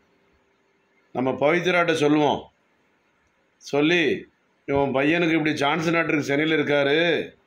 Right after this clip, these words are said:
அவங்க சொ-, சொர்ணக்காவும் த-, இவங்களும் யாரு? ப-, தங்கம்மா யாரு? பைப்புல தண்ணி அடிக்க போனவங்க ரெண்டு பேரும் அடுத்தவங்க வீட்டு பிள்ளை கதையை பேசிட்டு இருக்காங்க.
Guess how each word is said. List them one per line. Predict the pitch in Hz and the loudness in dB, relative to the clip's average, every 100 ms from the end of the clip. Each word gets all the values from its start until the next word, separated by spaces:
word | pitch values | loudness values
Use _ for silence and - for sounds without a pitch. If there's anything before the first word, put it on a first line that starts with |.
| _ _ _ _ _ _ _ _ _ _ _ _ _ _ | _ _ _ _ _ _ _ _ _ _ _ _ _ _
அவங்க | - 120 143 | -4 0 0
சொ-, | 143 143 135 135 131 127 | 0 0 0 2 2 0
சொர்ணக்காவும் | 143 156 180 175 175 180 160 | 0 0 0 0 2 2 0
த-, | 147 - _ - | -8 -14 _ -2
இவங்களும் | 143 156 170 | 2 2 2
யாரு? | 156 160 160 117 90 - _ _ _ _ _ _ _ _ _ _ _ _ - - _ _ _ _ - | 2 2 2 0 -2 -12 _ _ _ _ _ _ _ _ _ _ _ _ -20 -20 _ _ _ _ -4
ப-, | 123 143 135 131 | 0 2 2 0
தங்கம்மா | 139 147 170 170 | 0 0 0 2
யாரு? | 160 156 120 87 - _ _ _ _ | 2 2 0 -4 -12 _ _ _ _
பைப்புல | 131 170 165 180 180 | 0 0 0 0 0
தண்ணி | 151 170 | 0 0
அடிக்க | 175 160 | 0 0
போனவங்க | 143 147 143 143 | 0 0 2 0
ரெண்டு | 143 139 | 0 0
பேரும் | 135 135 170 185 - _ _ - | 0 0 0 -2 -8 _ _ -8
அடுத்தவங்க | 123 147 165 196 | -2 0 2 2
வீட்டு | 190 170 | 2 2
பிள்ளை | 143 147 165 | 0 0 2
கதையை | 156 165 147 147 | 2 0 0 0
பேசிட்டு | 147 | 0
இருக்காங்க. | 139 127 113 92 | -2 -2 -2 -6